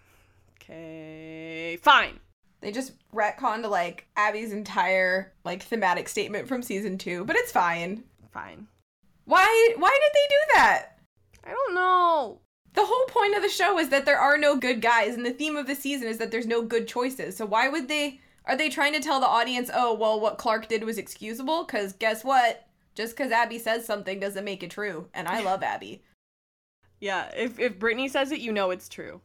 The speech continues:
Speaker 2: Exactly. I, unknown Abby stan.
Speaker 1: Abby tells Clark and Bellamy to take care of each other,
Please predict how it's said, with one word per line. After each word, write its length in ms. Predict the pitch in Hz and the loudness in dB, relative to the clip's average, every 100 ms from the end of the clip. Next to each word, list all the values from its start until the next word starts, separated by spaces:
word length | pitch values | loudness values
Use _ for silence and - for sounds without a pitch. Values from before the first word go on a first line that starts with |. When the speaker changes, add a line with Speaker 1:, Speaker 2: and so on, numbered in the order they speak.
| _ | _
Speaker 2:
Exactly. 800 | 240 226 226 214 208 208 - - _ _ | -8 -2 -2 -2 -6 -14 -16 -20 _ _
I, 360 | 269 294 226 202 | 0 2 0 -2
unknown 300 | 240 247 240 | -4 -2 -2
Abby 320 | 202 226 226 | -2 -4 -4
stan. 420 | 226 175 156 190 _ _ _ | -8 -8 -8 -14 _ _ _
Speaker 1:
Abby 300 | 226 233 285 | 0 0 0
tells 420 | 285 285 240 240 - | -2 2 2 2 -2
Clark 240 | 226 214 | -2 -2
and 60 | 226 | 0
Bellamy 240 | 220 226 | 0 0
to 40 | |
take 200 | 220 202 | -4 -8
care 160 | 220 226 | -4 -2
of 100 | 220 | -2
each 140 | 214 | -2
other, 520 | 226 220 220 220 214 | 0 0 0 -2 -4